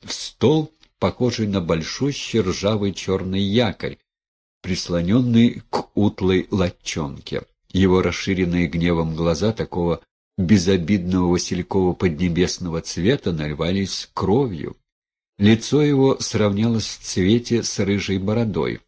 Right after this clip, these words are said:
а со стены, чуть склонившись вниз, глядел на него благостно ухмыляющийся его двойник, протопоп Иоанн Кронштадтский, которого Филимон Прокопьевич получил в дар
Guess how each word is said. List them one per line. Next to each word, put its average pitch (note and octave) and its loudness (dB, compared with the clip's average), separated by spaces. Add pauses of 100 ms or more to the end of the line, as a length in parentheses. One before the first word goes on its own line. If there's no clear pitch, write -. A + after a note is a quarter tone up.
а G2 2
со - -4
стены, A2 0
чуть - -6
склонившись F2+ -4
вниз, G#2+ 0 (480)
глядел G2+ 4
на D#3 2
него C#3 6
благостно B2+ 2
ухмыляющийся A#2 0
его G2 2
двойник, F#2 0 (300)
протопоп F#2 -2 (260)
Иоанн F#2 2
Кронштадтский, - -8 (460)
которого E2+ 0
Филимон E2 -2
Прокопьевич F#2 -4
получил E2+ 0
в B2 -4
дар B2 2